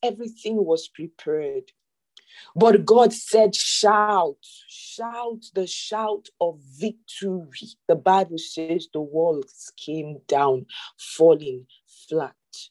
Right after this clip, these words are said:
The walls came down, falling flat. He said, "There is joy in the presence of God." And I hear the Spirit of God say to someone, "So much has affected your joy recently.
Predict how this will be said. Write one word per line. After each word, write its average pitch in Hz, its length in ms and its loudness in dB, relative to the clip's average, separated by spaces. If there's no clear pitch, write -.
The 160 160 0
walls 175 680 0
came 196 380 -2
down, 180 220 -12
falling 175 520 -2
flat. - 400 -4
He 240 60 0
said, 240 300 4
"There 220 180 4
is 202 180 -6
joy 247 400 2
in 226 220 2
the 202 100 2
presence 185 800 -10
of 147 240 -2
God." 143 360 -4
And 254 120 0
I 262 80 2
hear 262 280 -4
the 254 120 -10
Spirit 247 380 -6
of 226 160 4
God 233 220 0
say 226 320 -6
to 196 160 -6
someone, 165 840 -2
"So - 320 -2
much 240 280 -2
has 196 140 0
affected 196 800 -4
your 160 180 -4
joy 151 460 0
recently. 147 760 -4